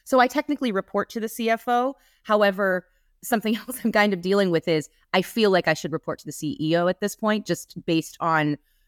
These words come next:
the nature of finance and how my role has shifted into more of a strategy situation as opposed to finance. If you're talking about traditional accounting, you know, things like that, I don't deal with that at all anymore. Um,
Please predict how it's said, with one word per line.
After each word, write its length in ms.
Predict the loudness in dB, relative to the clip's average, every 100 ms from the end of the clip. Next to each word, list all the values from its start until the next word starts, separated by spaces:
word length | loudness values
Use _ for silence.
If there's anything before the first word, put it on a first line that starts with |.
| _ -6
the 120 | 0
nature 320 | 2 2 0
of 100 | -4
finance 460 | 0 2 2 2 -2
and 100 | -2
how 140 | 2
my 120 | 2 2
role 200 | 0 -2
has 160 | -4
shifted 360 | -2 -2 -2 -4
into 200 | -4 -2
more 160 | -2
of 80 | -4
a 40 | -4
strategy 440 | 0 2 2 0
situation 500 | -2 -2 -2 0 0
as 100 | -2
opposed 320 | -2 -2 -2
to 80 | -6
finance. 520 | -2 0 2 0 -2
If 100 | -6
you're 80 | -4
talking 240 | -2 0
about 180 | 0 -2
traditional 480 | -4 -6 -2 -2 -2
accounting, 540 | -2 0 0 0 -2 -4
you 100 | -4
know, 80 | -4
things 300 | -4 -4 -4
like 160 | -6
that, 260 | 0 0 -2 _ -8 0
I 60 | 2
don't 160 | 2
deal 180 | 2 0
with 80 | 0
that 140 | -4
at 80 | 0
all 320 | 0 0 -2 -6
anymore. 480 | -4 -4 -4 -8 -14 _ _ _ _
Um, 520 | 2 2 2 0 -4